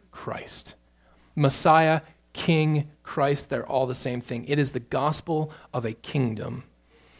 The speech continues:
But how do we get from Jesus to a king? He was an itinerant preacher in Galilee with a small, although devoted following.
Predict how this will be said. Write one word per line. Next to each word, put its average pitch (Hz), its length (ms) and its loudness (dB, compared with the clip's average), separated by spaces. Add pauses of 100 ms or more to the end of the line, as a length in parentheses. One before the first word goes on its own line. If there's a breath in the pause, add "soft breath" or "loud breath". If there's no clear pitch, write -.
(720 soft breath)
But 131 120 2
how 214 180 8
do 233 80 8
we 214 120 4
get 202 300 8
from 160 240 4
Jesus 143 800 4 (300)
to 170 160 6
a 147 60 4
king? 147 540 2 (600)
He 208 120 4
was 214 160 8
an 196 80 6
itinerant 208 600 8
preacher 160 580 0
in 160 160 2
Galilee 165 440 6
with 139 180 2
a 156 100 4
small, 196 680 6
although 139 260 2
devoted 147 500 2
following. 117 500 -2